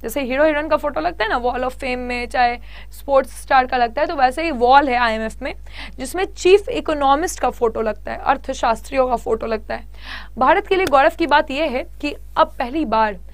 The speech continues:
इसमें एक फर्स्ट वुमेन भी है और फर्स्ट इंडियन भी है, और ये कौन है? ये है गीता गोपीनाथ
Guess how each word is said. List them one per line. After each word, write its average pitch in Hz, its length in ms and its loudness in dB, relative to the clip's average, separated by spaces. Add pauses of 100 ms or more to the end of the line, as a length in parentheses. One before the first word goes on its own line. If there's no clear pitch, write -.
(260)
इसमें 320 280 -4
एक 320 400 -2
फर्स्ट - 500 4
वुमेन 277 520 0
भी 359 140 6
है 311 260 0 (140)
और 247 80 -2
फर्स्ट 277 420 -2
इंडियन 233 380 -6
भी 202 80 -10
है, 196 140 -14 (500)
और 262 100 4
ये 320 140 2
कौन 277 240 0
है? 381 200 -6
ये 269 120 0
है 277 200 -4
गीता 233 280 -2
गोपीनाथ 226 580 -4